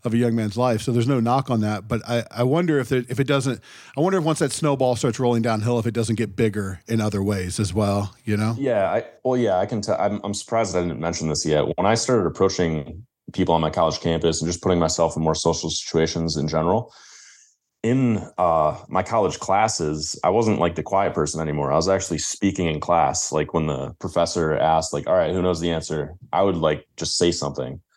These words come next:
Speaker 2: And, uh, <clears throat> I also started taking more initiative in class, like, to, when they were like, "All right, group up with different people." And I'm like, "All right, cool. You wanna be my partner?" You know, I wasn't, like, waiting around on the side.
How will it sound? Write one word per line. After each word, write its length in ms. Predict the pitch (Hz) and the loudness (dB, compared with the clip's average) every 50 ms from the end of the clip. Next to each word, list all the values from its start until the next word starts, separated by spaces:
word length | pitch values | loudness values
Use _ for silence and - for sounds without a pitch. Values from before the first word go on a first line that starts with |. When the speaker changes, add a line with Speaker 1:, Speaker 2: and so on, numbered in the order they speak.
| _ _ _ _ _ _ _ _ _ _ _ | _ _ _ _ _ _ _ _ _ _ _
Speaker 2:
And, 320 | - 82 80 78 78 76 85 | -6 -4 -4 -2 -2 0 2
uh, 340 | 78 73 71 67 - 90 - - | 2 2 2 0 -2 -6 -12 -8
<clears throat> 100 | _ - 165 160 127 98 85 - | _ -2 0 0 0 -2 -2 0
I 60 | 98 | 0
also 220 | 101 107 - - 95 | 2 2 2 0 -2
started 340 | - - 104 92 87 80 - | -2 0 0 0 0 0 0
taking 260 | 98 92 85 90 87 | 0 0 0 0 0
more 180 | 85 82 82 | 0 0 0
initiative 400 | 78 80 87 90 - - 101 98 | 0 0 -2 -2 -2 0 0 0
in 120 | 98 95 92 | 0 0 -2
class, 640 | - 101 101 104 107 107 - - - - - - - | 0 0 2 2 0 -2 -4 -6 -8 -8 -10 -12 -10
like, 300 | - - 78 76 - - _ _ _ _ - | -6 -4 -4 -4 -4 -8 _ _ _ _ -6
to, 520 | - 85 80 76 71 71 69 - - - - _ _ _ - | -2 0 0 2 2 0 0 -2 -6 -8 -14 _ _ _ -10
when 140 | - 85 | -6 -4
they 80 | 85 82 | -2 -2
were 100 | 80 80 | 0 0
like, 160 | 76 73 - - | -2 -2 0 0
"All 60 | 92 90 | 2 2
right, 180 | 85 80 - | 2 0 -2
group 260 | - 98 98 95 - | 0 0 0 2 2
up 200 | 101 98 90 - | 2 2 2 2
with 140 | 85 80 - | 0 -2 0
different 280 | - 92 - 82 80 - | 0 -2 0 -2 -2 -2
people." 380 | - 87 80 - 78 76 73 73 | 0 0 0 0 0 0 0 -2
And 80 | 76 | -2
I'm 80 | 78 78 | -4 -4
like, 200 | 78 78 - - _ _ _ _ _ - | -4 -4 -6 -6 _ _ _ _ _ -2
"All 80 | 107 110 | 0 0
right, 100 | 95 90 | 2 0
cool. 220 | - 127 113 101 | 0 0 0 0
You 80 | 90 90 | 2 2
wanna 140 | 92 98 | 2 2
be 100 | 95 95 | 2 2
my 140 | 90 98 98 | 2 0 0
partner?" 440 | - 110 98 98 104 107 110 104 95 - - | 0 0 -2 0 -2 -2 -4 -6 -8 -10 -6
You 60 | - | -2
know, 80 | 85 | 0
I 60 | 78 82 | 0 2
wasn't, 240 | 90 95 87 78 | 2 0 0 -2
like, 160 | 71 80 76 - | -4 -4 -4 -2
waiting 280 | 82 90 87 80 80 | 0 0 0 0 0
around 300 | 80 80 78 78 78 76 | -2 -2 -2 -2 -4 -6
on 60 | 73 | -6
the 80 | 76 76 | -8 -6
side. 380 | - - 82 82 85 82 82 | -4 0 0 2 2 2 0